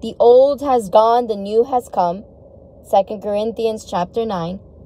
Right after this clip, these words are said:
When we are in Messiah, we are caught up to the third heaven. Second Corinthians twelve.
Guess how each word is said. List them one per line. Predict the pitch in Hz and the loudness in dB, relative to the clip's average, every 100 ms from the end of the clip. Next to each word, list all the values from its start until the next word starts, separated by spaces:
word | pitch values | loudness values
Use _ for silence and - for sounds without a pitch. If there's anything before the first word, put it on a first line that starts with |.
| - - - - | -20 -20 -20 2
When | 277 285 | 4 4
we | 294 | 2
are | 277 285 | 2 2
in | 339 349 | 0 -2
Messiah, | 311 - 277 285 262 | -2 0 2 4 2
we | 233 233 | 4 2
are | 208 | 0
caught | - 277 269 285 | -4 0 2 2
up | 285 277 | -2 -2
to | 233 | -2
the | 196 | -2
third | - 240 262 294 | -2 2 4 4
heaven. | 285 254 202 175 202 254 - - - - - - - - | 2 -2 -2 -2 -4 -8 -16 -20 -20 -20 -20 -20 -20 -20
Second | - - 202 202 208 | -20 -4 -2 -2 -6
Corinthians | 214 214 220 233 226 233 - | -6 -6 -6 -6 -6 -6 -8
twelve. | 226 196 175 202 | -2 2 2 0